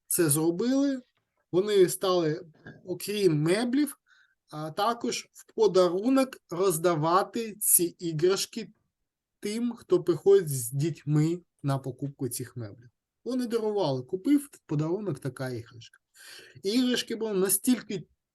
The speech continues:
чудові, е, чудернацькі, да, там, цікаві, що діти, пі-, коли у них питали наступний раз: «А куди ти хочеш піти, щоб купити?», він казав: «Ікея, Ікея».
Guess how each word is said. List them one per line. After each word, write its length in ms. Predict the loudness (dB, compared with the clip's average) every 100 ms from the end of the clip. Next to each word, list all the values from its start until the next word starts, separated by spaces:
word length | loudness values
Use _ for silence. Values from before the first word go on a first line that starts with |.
| _
чудові, 880 | -8 -6 -2 0 2 4 8 8 8 2
е, 180 | -2
чудернацькі, 880 | 2 2 4 0 0 -2 0 -4 -4
да, 400 | -2 0 0 0
там, 480 | -2 -2 -2 0 0 -2
цікаві, 600 | -6 -2 0 4 4 2
що 400 | 0 -2 0 0
діти, 420 | -2 -6 2 0
пі-, 480 | 2 -4 -2 -4 -6
коли 300 | -2 0 0
у 100 | 2
них 200 | 0 -2
питали 420 | -8 -2 -2 0
наступний 540 | -2 -4 -8 -4 -2
раз: 260 | 0 -4 -8 -20 -20 -20 -6
«А 300 | 0 2 2
куди 320 | 0 2 2
ти 140 | 2
хочеш 540 | 0 -2 -2 -6 -8 _
піти, 340 | -12 -6 -2 -2
щоб 260 | -2 -12
купити?», 420 | _ -6 -4 0
він 100 | 0
казав: 320 | 0 -2 -2 -4
«Ікея, 520 | -8 -6 0 8 8
Ікея». 640 | 8 2 -6 -2 -2 -4